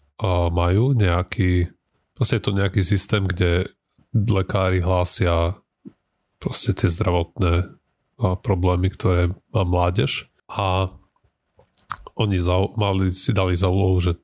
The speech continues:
prejdú tie dáta za uplynulé, mys-, a, tri roky a dívali sa tam, že koľko a aký dopad malo, mala alternatívna medicína na, a,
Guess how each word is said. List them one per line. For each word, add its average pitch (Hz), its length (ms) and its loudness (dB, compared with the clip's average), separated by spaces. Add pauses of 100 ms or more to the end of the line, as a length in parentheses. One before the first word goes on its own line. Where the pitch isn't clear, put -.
(140)
prejdú 98 320 0
tie 104 100 -4
dáta 90 380 0
za 90 320 2
uplynulé, 92 720 0
mys-, - 400 0
a, 87 320 2
tri 95 240 0
roky 156 400 0 (640)
a - 240 -2
dívali 98 320 2
sa - 240 0
tam, 92 320 0
že 90 160 2
koľko 101 800 0 (800)
a 95 560 -2
aký 90 560 0 (320)
dopad 92 400 -2
malo, 90 560 0
mala 95 400 0
alternatívna 92 640 0
medicína 92 640 0
na, 92 400 2 (320)
a, 98 320 0